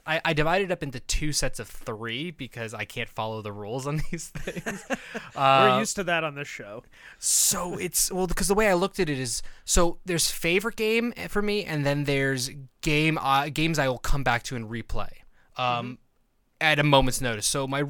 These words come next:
Speaker 1: heavily replayable favorite games are, um,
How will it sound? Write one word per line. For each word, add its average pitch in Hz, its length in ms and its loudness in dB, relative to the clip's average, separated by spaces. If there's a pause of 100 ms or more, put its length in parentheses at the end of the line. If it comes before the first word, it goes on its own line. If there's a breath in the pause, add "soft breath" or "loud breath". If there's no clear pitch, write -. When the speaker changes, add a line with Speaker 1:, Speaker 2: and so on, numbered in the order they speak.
(160)
Speaker 1:
heavily 214 360 2
replayable 151 520 0
favorite 127 380 -2
games 107 400 -6 (540 loud breath)
are, 123 580 4
um, 113 480 -2